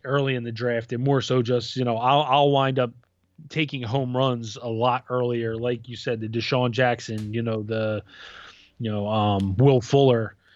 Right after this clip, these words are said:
guys like that just go, you know, go, go a lot earlier in my book in a, in a best ball draft.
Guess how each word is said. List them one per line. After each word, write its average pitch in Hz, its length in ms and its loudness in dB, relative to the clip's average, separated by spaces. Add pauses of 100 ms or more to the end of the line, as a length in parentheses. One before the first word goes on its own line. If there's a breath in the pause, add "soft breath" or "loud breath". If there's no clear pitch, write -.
(160 soft breath)
guys 143 300 0
like 131 180 -6
that 123 220 -4
just 113 200 -12
go, 117 340 -2 (140)
you 120 100 -8
know, 107 220 -8
go, 123 200 2
go 131 260 0
a 123 40 4
lot 120 240 2
earlier 120 480 0
in 110 80 -8
my 117 200 -2
book 113 320 -4
in 107 80 -6
a, 110 40 -4
in 117 200 -6
a 104 240 -2
best 113 320 0
ball 113 200 2
draft. 104 560 -2